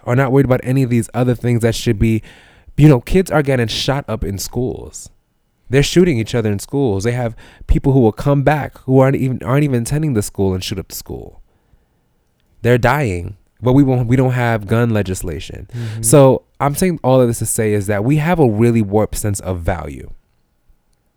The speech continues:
Speaker 1: a really, really extreme warped sense of value.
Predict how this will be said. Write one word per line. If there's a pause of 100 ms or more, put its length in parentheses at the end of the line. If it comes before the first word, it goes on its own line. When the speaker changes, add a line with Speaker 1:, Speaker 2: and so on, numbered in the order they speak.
(280)
Speaker 1:
a
really,
really
extreme
warped
sense
of
value.